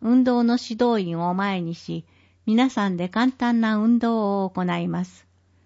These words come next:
運動の内容も大切ですが、重要なのは皆さんとの交流を楽しみながら行うこと。参加者の秋山さんは、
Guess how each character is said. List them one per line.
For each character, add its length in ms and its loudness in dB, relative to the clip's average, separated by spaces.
運 240 6
動 160 4
の 140 4
内 260 2
容 180 2
も 140 0
大 240 -2
切 300 -8
で 120 -2
す 140 -10
が、 240 -6
重 240 2
要 220 2
な 160 0
の 100 -2
は 300 -6
皆 260 2
さ 200 -4
ん 60 -4
と 140 -6
の 180 -4
交 320 0
流 140 0
を 180 0
楽 260 -2
し 160 -2
み 120 2
な 160 -2
が 100 -2
ら 200 -2
行 120 -4
う 260 -2
こ 160 -10
と。 240 -8
参 280 0
加 120 -2
者 180 -4
の 160 -2
秋 220 -4
山 240 0
さ 160 -6
ん 80 -4
は、 260 -4